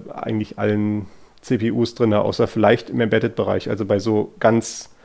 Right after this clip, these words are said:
kompakten oder besonders preisgünstigen Systemen, so im, im Cent-Bereich oder sowas, kann's eventuell sein, dass man doch auf C P Us trifft, die nicht sowas drin haben.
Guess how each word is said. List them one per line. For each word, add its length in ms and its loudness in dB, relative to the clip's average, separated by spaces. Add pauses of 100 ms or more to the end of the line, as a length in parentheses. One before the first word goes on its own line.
(380)
kompakten 760 0
oder 340 2
besonders 600 -2
preisgünstigen 640 0
Systemen, 420 0
so 160 2
im, 160 0
im 140 -2
Cent-Bereich 640 4
oder 160 0
sowas, 480 0
kann's 240 -2
eventuell 280 -4
sein, 120 0
dass 120 -4
man 60 -4
doch 80 -4
auf 120 -4
C 100 -4
P 100 -6
Us 180 -8
trifft, 460 -6
die 220 0
nicht 180 -2
sowas 240 -6
drin 180 -6
haben. 260 -4